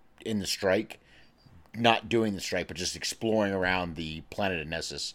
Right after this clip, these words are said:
And they had a lot of cool things in there. A lot of it you can tell was fake blocks,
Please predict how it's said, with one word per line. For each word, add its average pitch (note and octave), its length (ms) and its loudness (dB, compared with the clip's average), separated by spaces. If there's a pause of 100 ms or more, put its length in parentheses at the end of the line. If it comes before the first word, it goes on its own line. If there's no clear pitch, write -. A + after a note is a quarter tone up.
(460)
And E2+ 480 0
they G2+ 100 0
had D3+ 100 6
a F3+ 40 4
lot C3 140 4
of - 80 -2
cool B2+ 140 -4
things A2 340 -2
in A2 80 -2
there. G2+ 240 2
A E2+ 60 0
lot G2+ 240 8
of G2 80 4
it E2+ 80 -6
you F2+ 80 -8
can F2 160 -6
tell G2 320 2
was F2 380 0
fake - 500 -2
blocks, F#2 640 -2